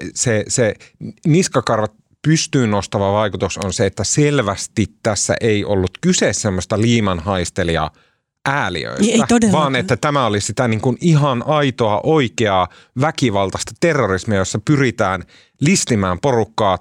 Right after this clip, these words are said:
Speaker 1: tappamaan, aiheuttamaan kauhua ja se on suunnitelmallista. E-, en sano älykästä, vaan että silleen niin kuin tarkoituksenmukaista ja näin. Ja se oli, se oli tässä kylmäävää. Mä ymmärtäisin sen, tavallaan sen, niin kuin, sen hiljaisuuden, jos taisi semmoista liimanhaistelunatsismia.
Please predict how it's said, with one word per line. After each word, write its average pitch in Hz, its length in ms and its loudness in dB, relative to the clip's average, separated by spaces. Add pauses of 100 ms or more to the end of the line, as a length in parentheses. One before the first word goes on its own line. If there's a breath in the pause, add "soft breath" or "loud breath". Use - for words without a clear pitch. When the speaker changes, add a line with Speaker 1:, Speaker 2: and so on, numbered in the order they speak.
Speaker 1:
tappamaan, 104 520 -2
aiheuttamaan 113 460 -2
kauhua 110 420 0
ja 98 100 2
se 123 120 -2
on 101 100 0
suunnitelmallista. 92 960 0 (840 loud breath)
E-, 151 100 -2 (100)
en 156 160 2
sano 156 240 0
älykästä, 156 640 0
vaan 110 260 0
että 98 220 -4
silleen 104 280 0
niin 92 60 -2
kuin - 140 -4
tarkoituksenmukaista 104 1160 -2
ja 82 180 -2 (180)
näin. 135 240 0
Ja 101 60 -2
se 170 120 2
oli, 165 180 2
se 185 120 0
oli 220 120 2
tässä - 320 -4
kylmäävää. 123 600 2 (800 loud breath)
Mä 151 120 2
ymmärtäisin 156 680 2
sen, 131 220 2 (160)
tavallaan 156 340 2
sen, 117 180 2
niin 113 120 0
kuin, 110 220 0 (180)
sen 120 180 0
hiljaisuuden, 113 720 2
jos 131 240 0
taisi 101 260 0
semmoista 101 300 -4
liimanhaistelunatsismia. 113 1200 0